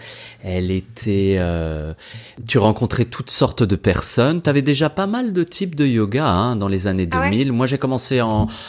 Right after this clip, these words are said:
Speaker 1: en quatre-vingt-dix-neuf. Euh, t'avais de l'iyengar, euh, t'avais du vinyasa.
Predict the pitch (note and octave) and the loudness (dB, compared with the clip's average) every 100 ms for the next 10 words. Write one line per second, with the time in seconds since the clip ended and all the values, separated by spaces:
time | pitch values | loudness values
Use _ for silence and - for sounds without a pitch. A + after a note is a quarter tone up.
0 | - - G2 A2+ - G#2+ G2+ F#2 F2+ G#2 | -14 -8 -2 -2 -2 -4 -4 -4 -6 -2
1 | B2 D#3 D3+ - G2 - - - G2 G2 | -2 -2 -4 -10 -10 -16 -12 -2 -2 0
2 | G#2 A2 G2 G2 F2 F2 F2 G2+ A#2 C#3 | 0 0 0 0 2 0 0 2 4 2
3 | D3 C#3+ - - - F#2 F2+ - F#2 D#3+ | 0 -2 -14 -16 -8 -4 -4 -4 -2 -2
4 | D3 B2 A#2 G#2 F2+ - F#2+ G#2 C#3+ | 0 -2 2 2 2 2 0 0 -2